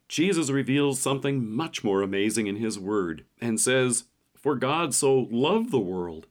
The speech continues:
that he gave his one and only Son, that whoever believes in him shall not perish, but have eternal life." That's why instead of hunches or feelings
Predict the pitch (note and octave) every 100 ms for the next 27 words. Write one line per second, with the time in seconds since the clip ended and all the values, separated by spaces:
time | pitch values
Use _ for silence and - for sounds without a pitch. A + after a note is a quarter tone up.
0 | - A#2+ C3 G#2+ C#3 F3+ D3+ A#2 F2+ A#2
1 | E3+ D#3 B2+ C3 A2 G2+ - D3+ F3 A#2
2 | - - C3+ C#3 E3 E3 A#2 G#2 D3 F#3+
3 | D#3 D#3+ C#3+ D#3+ D#3 - - D#3 D3+ C#3+
4 | C3+ B2+ G#2+ D2+ - - A2 - D3+ C3+
5 | G2+ F#2+ F2+ - C#3+ C#3+ A#2 F2 - -
6 | _ _ _ _ - - - _ _ _
7 | A3+ A3 A#3 A#3 D3+ - - E3 - C#3+
8 | D#3 E3 E3 A2 F#2 F2+ C3 D3 D#3 E3+
9 | D3+